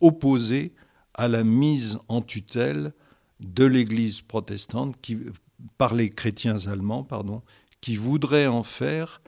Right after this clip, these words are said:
un, un christianisme positif. Et alors, dans, dans positif, on, on, on inverse totalement le sens. Christianisme positif, c'est le christianisme qui est débarrassé de ses ra-, racines juives.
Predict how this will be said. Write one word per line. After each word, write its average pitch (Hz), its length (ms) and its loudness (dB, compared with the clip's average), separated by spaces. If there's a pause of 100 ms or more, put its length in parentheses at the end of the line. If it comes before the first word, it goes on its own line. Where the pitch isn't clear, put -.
(320)
un, 110 300 -4
un 104 120 -2
christianisme 131 840 2
positif. 113 960 -6
Et 110 160 -4
alors, 107 300 -8
dans, 113 320 0
dans 113 160 -2
positif, 120 680 -6
on, 107 100 -6 (160)
on, 110 80 -4
on 104 580 -2
inverse 120 460 -2
totalement 107 520 -2
le 107 60 -10
sens. 160 260 -4 (300)
Christianisme 120 760 -2
positif, 101 720 -6
c'est - 140 -4
le 101 60 -8
christianisme 113 760 -6
qui - 120 -4
est 117 60 0
débarrassé 110 680 -4 (300)
de 117 80 -2
ses 110 180 -4
ra-, 104 140 -2 (280)
racines 110 440 -4
juives. 92 340 -12